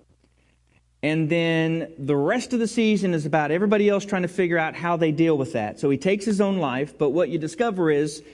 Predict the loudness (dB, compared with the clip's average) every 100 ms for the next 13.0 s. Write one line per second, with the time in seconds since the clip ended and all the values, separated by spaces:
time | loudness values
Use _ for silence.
0 | -6 -2 0 0 -2 -4 -8 0 0 2
1 | 0 0 -2 -2 -4 0 0 0 -2 0
2 | 2 2 2 0 0 0 0 0 -2 -2
3 | -6 -4 -2 0 0 0 0 -2 -2 -4
4 | -2 0 0 -2 -4 -6 -6 -4 -2 -2
5 | -2 -4 -4 -2 -2 -4 -12 -20 -20 -2
6 | 0 2 0 -4 -4 -6 -2 0 2 2
7 | -2 -6 -10 0 2 2 0 0 0 -2
8 | -2 -2 0 2 2 2 0 -2 -10 -20
9 | -20 -4 -2 0 0 2 2 2 0 -4
10 | -4 -2 0 -2 -4 -2 0 0 2 0
11 | 0 -2 0 0 0 0 0 -2 -2 0
12 | 0 0 -2 -2 -2 -2 -4 -2 -4 -4